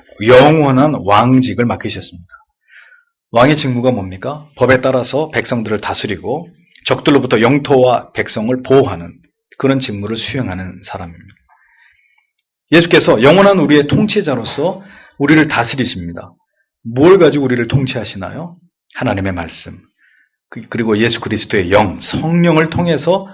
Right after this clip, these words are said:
오늘도 우리를 통치하고 계십니다. 구원으로 부르신 하나님의 자녀들을 끝까지 보호하시고 그 구원이 취소되거나 변개되지 않도록 끝까지 그 구원을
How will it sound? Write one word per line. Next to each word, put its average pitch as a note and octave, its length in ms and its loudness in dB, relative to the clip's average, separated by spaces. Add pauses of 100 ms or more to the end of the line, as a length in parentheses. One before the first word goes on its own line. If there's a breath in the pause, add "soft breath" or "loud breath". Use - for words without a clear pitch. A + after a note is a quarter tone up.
(140)
오늘도 B2 300 2
우리를 G#2+ 400 -6
통치하고 C#3+ 680 -4
계십니다. - 380 -18 (1600 soft breath)
구원으로 F3+ 400 6
부르신 D3+ 340 2
하나님의 D#3 400 2
자녀들을 A#2 500 -4
끝까지 G#3 800 2
보호하시고 G#2 720 2
그 F3 460 4
구원이 D#3+ 640 2
취소되거나 C#3 800 -2 (100)
변개되지 C3+ 580 2
않도록 A2 400 -8 (320 loud breath)
끝까지 A3 680 2 (580 loud breath)
그 C#3+ 160 4
구원을 B2 640 0